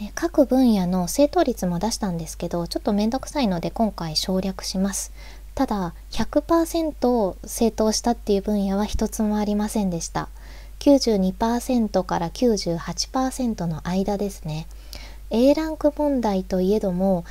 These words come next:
あの、ちらほら難しい問題も混じっていて、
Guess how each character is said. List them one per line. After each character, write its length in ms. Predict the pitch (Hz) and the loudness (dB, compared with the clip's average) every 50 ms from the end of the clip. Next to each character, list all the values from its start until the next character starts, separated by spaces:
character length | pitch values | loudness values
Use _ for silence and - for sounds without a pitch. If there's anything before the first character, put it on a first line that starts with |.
| - - - - - | -16 -16 -16 -12 -6
あ 60 | 202 | -4
の、 100 | 190 185 | -4 -4
ち 220 | 185 - - - 320 | -4 -4 -2 0 2
ら 180 | 339 311 285 247 | 2 2 0 0
ほ 180 | - 277 269 | 0 0 0
ら 100 | 269 247 | 2 2
難 400 | 214 196 190 - 208 - - 220 | 2 2 2 0 -2 0 0 0
し 240 | 214 - - 226 220 | 0 0 2 4 4
い 60 | 214 | 4
問 260 | 202 202 214 208 208 | 4 2 2 2 2
題 160 | 208 208 208 208 | 2 2 2 2
も 140 | 208 208 | 2 0
混 140 | 202 208 208 | 0 0 0
じ 100 | 220 226 | 0 -2
っ 40 | 220 | -4
て 200 | - - - 185 | -4 -2 -4 -2
い 100 | 170 170 | -2 -2
て、 320 | - - 190 185 175 175 | -2 0 0 0 0 0